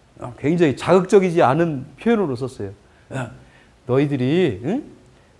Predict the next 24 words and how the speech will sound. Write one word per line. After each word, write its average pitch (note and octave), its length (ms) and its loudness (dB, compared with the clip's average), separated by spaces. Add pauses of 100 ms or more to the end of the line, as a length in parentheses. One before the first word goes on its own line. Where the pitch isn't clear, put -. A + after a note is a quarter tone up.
내 D3 260 4
말 C#3+ 380 2
뜻을 D#3+ 560 -2
잘, C#3 340 0
<clears throat> C3 520 -4
그, B2+ 180 -4
따-, - 140 -10 (140)
이해해서 C#3 520 0
따라주면은 F3 960 2 (160)
온갖 F3+ 440 2
꽃들이 G3 460 -2
피어나는 A3 440 2
것처럼 C#3+ 440 -4
그런 C3 520 -4
그 B2+ 160 -4
환-, C#3+ 420 -2 (240)
그 B2 120 -6
분위기가 E3+ 420 0
될 C#3+ 140 0
것인데, C#3+ 640 2 (680)
그 D3+ 440 0
너희들이 E3+ 420 2
거절한다라면 E3 880 0 (320)
그거는 C3 400 -6